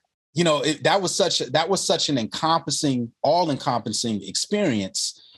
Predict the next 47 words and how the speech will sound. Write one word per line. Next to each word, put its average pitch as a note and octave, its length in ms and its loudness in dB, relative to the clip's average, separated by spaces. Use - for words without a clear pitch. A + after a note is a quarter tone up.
doing B2+ 260 2
questions. B2+ 380 0
'Cause F#3+ 160 2
I, F#3+ 160 2
you A3 100 2
know, D3+ 60 4
I, E3 260 4
I B2+ 60 -2
had E3 220 2
to C#3+ 60 -2
wear D3 220 2
a C3 40 0
million C#3 280 2
different B2+ 260 -2
hats E3 280 2
on A2+ 80 2
that G#2 200 0
one. A2 120 0
And A2 120 2
so, A2+ 260 2
you B2+ 140 2
know, G2+ 160 2
it, G#2 120 0
it, B2 160 0
it C3 80 0
was, C3 260 -2
it, A#2+ 120 -4
that D3 180 2
was, C#3+ 220 -2
at - 140 -4
that D3 180 2
time, D3 280 2
that B2+ 120 2
was A2 300 0
everything. G#2 460 0
That G#2+ 100 0
was A2 120 0
my A2+ 120 2
whole, A#2+ 220 2
<laughs> - 140 -4
that D3+ 360 0
was, D#3+ 280 -6
that B2+ 140 0
was B2 160 -2
the A#2 120 2
whole C3 260 0
world. A#2+ 440 2